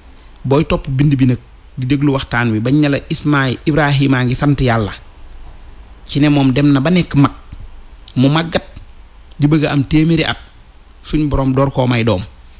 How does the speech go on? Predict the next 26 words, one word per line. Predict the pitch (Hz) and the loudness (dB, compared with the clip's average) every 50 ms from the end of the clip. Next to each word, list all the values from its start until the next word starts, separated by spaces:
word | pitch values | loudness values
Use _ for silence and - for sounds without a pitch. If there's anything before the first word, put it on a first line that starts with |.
| - - - - - - - - - - - - - - - - - - - - - - - - | -20 -20 -20 -20 -20 -20 -20 -20 -20 -20 -20 -20 -20 -20 -20 -20 -20 -20 -20 -20 -20 -14 -6 -4
Bu | 135 | -2
dëgg-dëgg | 123 143 135 123 127 156 156 165 151 | 0 0 2 2 2 2 2 2 2
nag, | 131 113 - - - - - | 2 0 -2 -12 -16 -10 -6
Yàlla | 135 123 123 127 120 | -4 -2 -2 0 0
moomu | 120 120 117 117 113 | 0 0 0 0 0
mooy | 113 120 117 117 113 | 0 0 0 0 0
maye, | 117 113 110 107 131 - - - - - - | 0 0 -2 -2 -4 -8 -12 -18 -16 -6 -2
te | 131 | 0
mane | 127 131 135 135 127 120 | 2 4 4 4 2 2
na | 113 | 0
ko | 110 - 110 | 0 0 0
nu | 113 127 | 2 4
ne. | 131 120 - - - - - - - - - - - | 4 2 0 -4 -10 -16 -20 -20 -20 -20 -18 -10 -6
Ñaan | 120 117 127 139 139 139 135 | -4 -2 0 0 0 0 0
ko | - 127 | -2 -4
ko, | - 123 | -4 -4
te | 113 120 | -2 -2
rafet | 120 123 - 117 107 | -2 0 0 -2 -2
njort, | 113 101 101 98 - - - - - - - - - - - | -2 -2 -2 -4 -2 0 0 0 0 0 -6 -20 -20 -14 -8
bàyyee | 113 117 120 117 113 104 | -4 -2 0 0 0 -2
ko | - 110 | -4 -6
sa | - 104 | -8 -6
bopp, | 98 98 95 - - - - - - - - - - - | -6 -6 -4 0 0 0 0 -2 -8 -14 -20 -20 -12 -6
subhaanahu | - 135 - - - 113 107 101 101 107 101 92 | -4 -2 -2 -2 -2 -2 -2 -2 -2 -4 -4 -4
wa | 101 | -4
taala. | - - 87 87 87 90 90 | -4 -4 -4 -4 -4 -4 -8